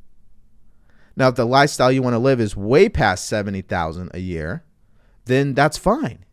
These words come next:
You just need to start thinking about, "What are all the ways that I can earn money to get myself up to that number?"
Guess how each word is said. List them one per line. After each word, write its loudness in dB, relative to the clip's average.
You 0
just 0
need -6
to -2
start -4
thinking -6
about, -2
"What 0
are 6
all 6
the 0
ways 0
that -4
I -2
can -12
earn -6
money -4
to -10
get -4
myself -6
up -8
to -12
that -2
number?" -8